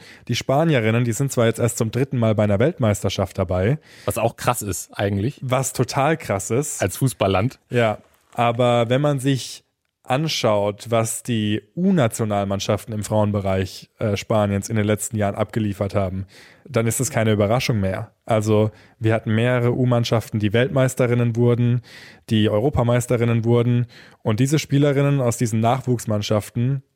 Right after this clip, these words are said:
Speaker 1: die spielen jetzt eben in der A-Nationalmannschaft und sind jetzt Weltmeisterinnen geworden. Und dann kommt natürlich noch dazu, dass auch die Vereine,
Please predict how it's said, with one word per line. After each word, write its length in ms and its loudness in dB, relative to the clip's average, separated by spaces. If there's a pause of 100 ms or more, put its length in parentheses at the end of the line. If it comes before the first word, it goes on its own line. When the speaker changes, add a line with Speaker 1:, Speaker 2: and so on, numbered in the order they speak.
(200)
Speaker 1:
die 100 0
spielen 260 0
jetzt 180 -2
eben 180 0
in 60 0
der 120 0
A-Nationalmannschaft 1080 0 (320)
und 140 -2
sind 120 0
jetzt 180 0
Weltmeisterinnen 640 0
geworden. 460 -2 (440)
Und 220 -2
dann 180 2
kommt 180 -2
natürlich 300 2
noch 120 0
dazu, 340 -2
dass 220 0
auch 180 0
die 420 -2 (160)
Vereine, 920 0